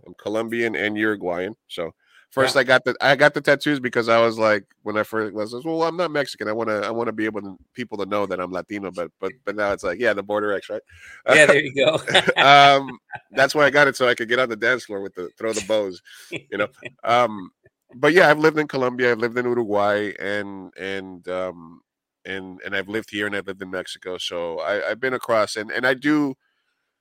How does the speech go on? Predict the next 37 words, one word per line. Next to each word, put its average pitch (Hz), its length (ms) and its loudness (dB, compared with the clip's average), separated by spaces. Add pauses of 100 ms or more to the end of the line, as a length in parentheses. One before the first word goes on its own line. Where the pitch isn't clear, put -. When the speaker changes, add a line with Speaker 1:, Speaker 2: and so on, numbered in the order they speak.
(100)
Speaker 1:
I 113 80 -2
do 151 220 2
agree 139 260 -2
with 127 220 -4
you 113 160 -6
that, 92 320 -2 (120)
that 98 300 -2
that's 127 220 -2
the 123 80 -10
part 120 240 -4
of 101 80 -10
the, 95 340 -4
the 90 60 -14
culture 104 340 -8
that 98 140 -6
pisses 95 280 -12
me 98 100 -10
off 90 140 -8
the 90 60 -16
most, 110 480 -4
that, 90 280 -4 (120)
that 87 180 -4 (140)
they 95 140 -4
assimilate 107 440 -6
to 104 80 -14
the 92 100 -10
point 92 340 -12
where 90 160 -8
they 90 160 -8
don't 90 320 -6
realize 92 720 -4
that 80 320 -4 (1400)
what 110 180 -4
they're 104 100 -6
fighting 135 400 4
against 95 400 -6
is 90 460 -8